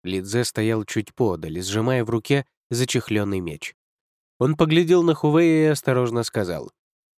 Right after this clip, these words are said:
"Владыка демонов забыл принести оружие". "Моё оружие всегда при мне", возразил Хувей, продемонстрировав ему когти.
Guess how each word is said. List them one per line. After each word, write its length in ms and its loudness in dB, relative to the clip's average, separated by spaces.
"Владыка 600 2
демонов 500 -2
забыл 380 2
принести 480 0
оружие". 580 -2
"Моё 400 4
оружие 420 4
всегда 460 2
при 180 -6
мне", 380 -10
возразил 520 0
Хувей, 360 0
продемонстрировав 880 -2
ему 280 -2
когти. 420 -10